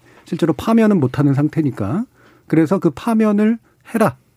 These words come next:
당신들이 한번 해봐라"라고 법관들이 작년에, 아, 지-, 이천십팔 년인가요? 예, 그때 요청을 한 거고, 물론, 어, 법관 대표회의에서 일부 이제 결정이 난 거긴 합니다만, 그거를 당연히 이제 정상적인 과정으로 밟은 것이다. 근데 김명수 대법원장에 대해서는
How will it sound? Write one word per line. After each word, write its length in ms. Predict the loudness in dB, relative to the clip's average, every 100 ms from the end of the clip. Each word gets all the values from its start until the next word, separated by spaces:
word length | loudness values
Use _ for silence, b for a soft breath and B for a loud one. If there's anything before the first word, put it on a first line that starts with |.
| -10
당신들이 440 | -2 0 2 2 0
한번 240 | 2 0
해봐라"라고 1040 | 2 2 0 0 -6 -8 -4 0 0 0 -4 B B
법관들이 460 | -4 0 0 2 0
작년에, 500 | 0 2 2 0 -2 _ -10
아, 100 | -8
지-, 120 | -6
이천십팔 480 | -6 -4 -2 -2 -2
년인가요? 320 | -2 -2 -4 -8 B B B
예, 60 | -4
그때 300 | -2 2 2
요청을 340 | 0 0 -2
한 120 | -2
거고, 300 | -2 -2 -2 0
물론, 320 | 2 2 0 -8 B B B _
어, 120 | -6
법관 220 | -4 -2
대표회의에서 680 | 0 0 0 2 2 2 2
일부 380 | 2 2 2 2
이제 120 | 2
결정이 360 | -2 -2 0 0
난 160 | -2
거긴 340 | -2 -4 -4 -4
합니다만, 560 | -6 -6 -8 -6 -6 -8 b b b
그거를 360 | b 2 2 2
당연히 320 | 2 2 4
이제 100 | 2
정상적인 440 | 0 0 2 0 0
과정으로 320 | -2 0 -2
밟은 300 | -2 0 0
것이다. 380 | 0 0 -2 2
근데 160 | 0
김명수 440 | 2 2 2 0 0
대법원장에 520 | 0 2 2 2 2
대해서는 400 | 2 0 0 -2